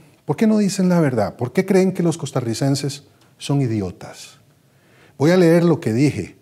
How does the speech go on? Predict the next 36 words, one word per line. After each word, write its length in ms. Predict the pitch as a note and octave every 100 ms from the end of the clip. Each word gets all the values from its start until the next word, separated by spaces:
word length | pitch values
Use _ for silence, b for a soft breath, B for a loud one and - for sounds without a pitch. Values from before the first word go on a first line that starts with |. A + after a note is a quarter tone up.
| _
a 100 | -
los 140 | G#2 G#2+
medios 240 | A#2+ C#3
de 80 | C#3
comunicación 760 | D3 C3+ B2+ G#2 - B2 B2+ - B B B
y 80 | A#2
que 120 | D3+
ha 40 |
sido 260 | C#3+ E3 E3+
citado 680 | E3 C3 - C#3 D3+ D3+ - _
parcial 640 | A#2+ A#2+ - E3 F3 F3+ -
y 80 | D3
malintencionadamente 1300 | B2 A#2 A2+ A2 A2 G#2+ A2+ C3 D3 C#3+ C3+ C#3 D3 B B -
para 160 | A#2+
endilgarme 640 | A2+ G#2 A2 C3 C#3+ D#3 - B
algo 440 | - B2+ C#3 E3+ - -
que 120 | -
no 100 | B2+
está 260 | C3+ - D#3
en 120 | D3
mi 100 | A#2+
ánimo. 380 | F2 F2 C#2 - _ _ _ _
Yo 200 | - C3+
dije, 280 | E3+ F3 A2+
costarricenses, 840 | - - F#2 A2 C#3+ D3 F3+ E3+ - b b b b b
que 100 | C#3+
revisen 800 | C#3 D3 D#3+ G3+ - G#3+ G#3 G3
todo 280 | F#3+ G3 G#3
lo 100 | F#3+
que 120 | -
tengan 380 | E3 D#3+ E3+ D#3
que 120 | C#3
revisar, 760 | G#2+ G2 F#2 - B2+ - - _ B B B
que 120 | - D#3+
se 180 | -
investigue, 1000 | D#3+ D3 B2+ - - G3 G#3 E3+ A2+ E2+